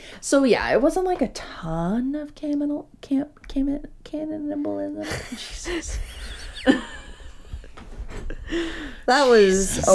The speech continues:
Speaker 2: a wild ride.
Speaker 1: But, yeah, she did, she did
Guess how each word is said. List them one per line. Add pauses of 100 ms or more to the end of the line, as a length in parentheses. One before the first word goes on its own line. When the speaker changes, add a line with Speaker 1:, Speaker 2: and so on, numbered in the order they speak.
Speaker 2:
a
wild
ride.
Speaker 1:
But,
yeah,
she
did,
she
did